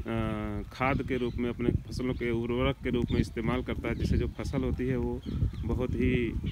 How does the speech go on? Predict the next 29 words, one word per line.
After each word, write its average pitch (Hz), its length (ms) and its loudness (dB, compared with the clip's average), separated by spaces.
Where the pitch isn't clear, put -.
अच्छी - 240 -2
होती 135 300 2
है, 139 80 2
उसकी - 180 -4
पैदावार 120 420 0
बहुत 131 220 -2
अच्छी 123 200 -6
होती 123 260 -2
है 127 100 0
और 120 240 -4
उसको 127 500 0
खाने 135 340 2
से 139 160 2
जो 123 140 0
है 131 180 0
नुकसान 143 400 0
भी 139 80 2
नहीं 127 160 2
होता 120 260 -2
है। 131 160 -4
अ, - 160 -2
जिसको 135 340 2
हम 127 200 4
और 127 180 2
आप, 127 180 0
अ, - 160 -8
कंपोस्ट 123 840 2
खाद 120 380 2
या 120 680 4